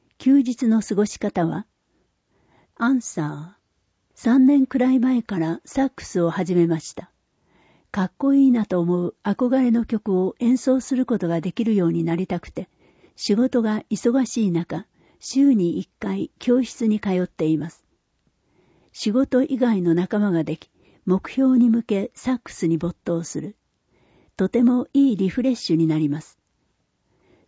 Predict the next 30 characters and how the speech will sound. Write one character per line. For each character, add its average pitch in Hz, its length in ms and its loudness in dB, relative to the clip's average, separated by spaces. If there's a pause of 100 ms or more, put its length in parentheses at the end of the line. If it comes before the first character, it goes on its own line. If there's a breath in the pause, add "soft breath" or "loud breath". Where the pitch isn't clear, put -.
(140)
当 277 200 2
初 165 440 -2
目 202 200 0
標 269 280 -2
と 254 140 -2
し - 120 -10
て 226 120 2
い 220 100 0
た 214 160 -4
曲 208 260 -4
は 180 260 -2
マ 247 160 0
ス - 140 -12
タ 175 100 0
ー 165 60 0
し - 160 -6
ま 170 140 0
し - 100 -16
た 151 140 -6
が、 175 160 -12 (480 soft breath)
音 269 240 4
楽 214 260 0
に 175 120 2
は 160 300 0
ゴ 254 200 2
ー 247 40 2
ル 185 120 2
が 160 120 0
な 147 140 -2
く、 - 140 -20